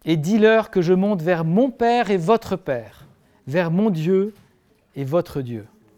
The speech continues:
Le degré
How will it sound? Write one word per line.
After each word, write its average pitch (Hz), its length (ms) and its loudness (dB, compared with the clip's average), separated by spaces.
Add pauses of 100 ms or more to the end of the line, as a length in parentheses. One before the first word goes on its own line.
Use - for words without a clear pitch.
(1300)
Le 147 120 -4
degré 180 680 2